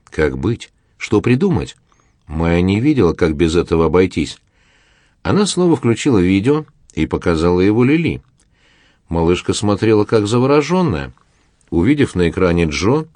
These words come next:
она радостно пискнула: «Папа!» «Да»,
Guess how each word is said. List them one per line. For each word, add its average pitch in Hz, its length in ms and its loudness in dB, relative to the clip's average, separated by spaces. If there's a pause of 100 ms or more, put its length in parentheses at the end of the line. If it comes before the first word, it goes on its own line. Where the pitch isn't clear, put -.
(220)
она 76 260 -2
радостно 87 460 0
пискнула: 90 600 -4 (360)
«Папа!» 170 500 -2 (640)
«Да», 76 420 -4